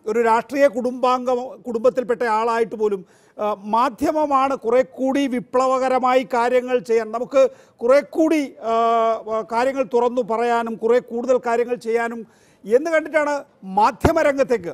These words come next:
അവിടെ പ്രണോയ് റോയ് ഉണ്ടായിരുന്നു, അപ്പൻ മേനോൻ ഉണ്ടായിരുന്നു, ആ, അവരുടെ വേൾഡ് ദിസ് വീക്ക് ഉണ്ടായിരുന്നു, ഒരു തുറന്ന ജേർണലിസം, ആ,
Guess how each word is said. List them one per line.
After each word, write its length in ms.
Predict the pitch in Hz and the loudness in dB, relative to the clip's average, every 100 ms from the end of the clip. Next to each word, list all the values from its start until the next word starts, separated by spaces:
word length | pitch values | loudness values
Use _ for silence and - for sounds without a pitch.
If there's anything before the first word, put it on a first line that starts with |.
| - | -6
അവിടെ 480 | 240 330 320 311 - _ | 0 4 6 4 -2 _
പ്രണോയ് 400 | 226 226 277 311 | -6 2 2 6
റോയ് 220 | 285 269 | 6 4
ഉണ്ടായിരുന്നു, 440 | 254 247 247 240 233 | 2 2 2 0 -2
അപ്പൻ 520 | 214 - - 294 302 | -4 -4 -2 -2 0
മേനോൻ 320 | 285 277 277 | -2 0 0
ഉണ്ടായിരുന്നു, 640 | 247 233 233 226 220 220 - _ _ _ _ | 0 0 2 0 -4 -10 -14 _ _ _ _
ആ, 220 | 190 202 208 | -2 -2 0
അവരുടെ 320 | 220 285 302 | 0 4 4
വേൾഡ് 320 | 262 247 294 | 8 8 6
ദിസ് 220 | 302 - | 0 -4
വീക്ക് 240 | 277 269 262 | -4 -4 -4
ഉണ്ടായിരുന്നു, 600 | 240 233 233 220 220 220 - _ 233 | 0 2 2 0 -6 -14 -20 _ 0
ഒരു 160 | 285 - | 0 0
തുറന്ന 680 | 226 247 302 330 339 330 - 202 | 2 2 0 0 2 2 0 -8
ജേർണലിസം, 840 | 175 226 285 302 - 285 269 262 | -2 0 0 -2 -2 -4 -6 -8
ആ, 420 | 226 214 214 220 | -4 -2 -2 -4